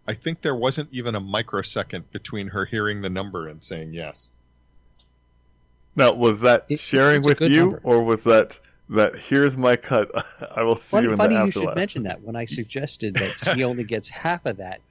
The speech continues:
Speaker 3: um, suddenly she was wielding a rather large blade.
Speaker 1: <laughs> She lo-, it looked, she looked like, uh, uh,
Speaker 3: Michael
Speaker 1: uh,
Speaker 3: Myers. <laughs>
Speaker 1: Michael Myers from Halloween with a very big knife, and I'm like, "Okay, okay, you can have it all.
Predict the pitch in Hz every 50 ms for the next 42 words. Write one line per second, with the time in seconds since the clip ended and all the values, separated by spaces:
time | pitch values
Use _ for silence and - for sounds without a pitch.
0 | _ _ _ _ _ _ - 110 104 104 107 110 - - 147 156 180 180 165 156
1 | 135 - - 147 131 127 107 104 107 110 120 127 120 123 110 107 98 98 98 101
2 | 107 113 113 107 101 104 104 101 92 95 - - 98 101 104 92 76 - - _
3 | - - - _ - 123 - _ - - - 139 131 139 143 123 131 135 131 156
4 | - - - - - 131 123 143 143 - - 127 127 123 120 120 - - - -
5 | 117 110 104 101 95 95 95 - _ _ _ _ _ _ _ _ _ _ _ 110
6 | 107 101 95 90 87 80 _ _ - 170 - 113 123 131 110 - 117 107 104 107
7 | 107 110 107 107 - - - - _ - - 120 - - - 131 139 131 - -
8 | 131 127 123 123 135 135 123 117 - - - 117 101 90 - 113 107 107 107 101
9 | 104 110 113 107 90 - - _ _ - 120 131 123 104 107 98 104 127 139 143
10 | 135 120 107 - 120 104 101 117 131 135 123 - 117 110 107 107 107 - 147 143
11 | - 175 165 156 135 - 156 147 117 101 - - - 123 127 131 127 127 - -
12 | - 113 -